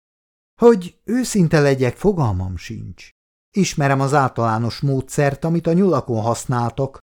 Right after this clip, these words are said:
de kutyával még nem volt dolgom. Ők túl nagyok és esetlenek ehhez a munkához.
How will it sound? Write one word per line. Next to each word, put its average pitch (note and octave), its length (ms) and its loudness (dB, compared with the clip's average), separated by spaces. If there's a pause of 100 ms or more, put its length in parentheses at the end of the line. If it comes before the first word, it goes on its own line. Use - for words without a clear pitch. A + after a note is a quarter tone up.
(300)
de F#3 240 4
kutyával B2+ 560 0
még C3+ 240 0
nem E3 180 2
volt A2+ 220 -2
dolgom. F#2 560 -8 (440)
Ők A#3+ 200 0
túl B3+ 240 0
nagyok C#3+ 360 0
és E3+ 320 -2
esetlenek C#3+ 640 -2
ehhez A#2 260 -2
a A2+ 60 -2
munkához. G#2 800 -8